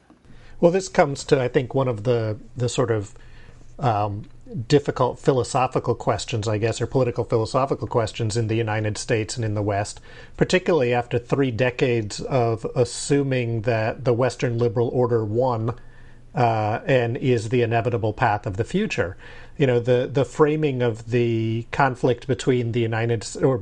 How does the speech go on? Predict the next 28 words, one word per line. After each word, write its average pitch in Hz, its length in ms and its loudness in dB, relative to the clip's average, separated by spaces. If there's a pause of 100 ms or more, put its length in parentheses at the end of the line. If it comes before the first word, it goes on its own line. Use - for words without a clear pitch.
the 120 380 -2
conflict 135 440 2
in 110 100 0
Ukraine 127 480 0
is 113 140 -2
being 120 320 0
argued 113 360 0
as 104 300 -2 (540)
a, 107 580 2 (480)
uh, 107 340 0
battle 135 640 2
of 120 220 0
democracy 117 600 0
versus 104 360 0
autocracy. 104 760 -2 (480)
The 117 460 0
U 147 280 4
S 131 160 -2
China 131 380 0
competition 117 840 -2
is 110 200 0
viewed 123 260 2
as 117 140 -2
a 123 80 0
democracy 127 720 0
versus 113 320 0
autocracy, 120 640 0
or 110 300 0